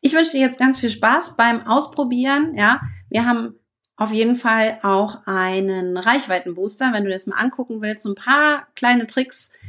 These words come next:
die wir heute noch nicht genannt haben. Ein kurzes Video, vierzig Minuten, wo ich genau erkläre, wie meine Rechenformel aussieht für Reichweite. Also was du da tun kannst, das verlinke ich hier auch in dem Beitrag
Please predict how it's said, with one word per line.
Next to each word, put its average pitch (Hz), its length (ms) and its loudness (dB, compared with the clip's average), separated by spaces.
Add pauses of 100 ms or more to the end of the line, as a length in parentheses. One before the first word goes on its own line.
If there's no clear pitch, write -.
(140)
die 214 100 -2
wir 214 120 0
heute 226 240 2
noch 202 100 0
nicht 277 220 2
genannt 196 340 0
haben. 208 440 2
Ein 196 560 0 (100)
kurzes 302 560 -2
Video, 240 340 0
vierzig 240 380 -6
Minuten, 220 480 -4 (420)
wo - 80 2
ich 233 120 0
genau 214 280 4
erkläre, 214 560 0
wie 208 80 0
meine 196 600 2 (300)
Rechenformel 196 760 0
aussieht - 440 -8
für 247 360 2
Reichweite. 135 600 -2
Also 185 180 0
was 185 160 -4
du 214 100 -4
da 202 180 0
tun 202 240 -2
kannst, 196 260 -2
das 196 120 -2
verlinke 208 360 4
ich 196 160 2
hier 185 200 0
auch - 100 -6
in 190 80 -6
dem 180 120 -4
Beitrag 185 380 -4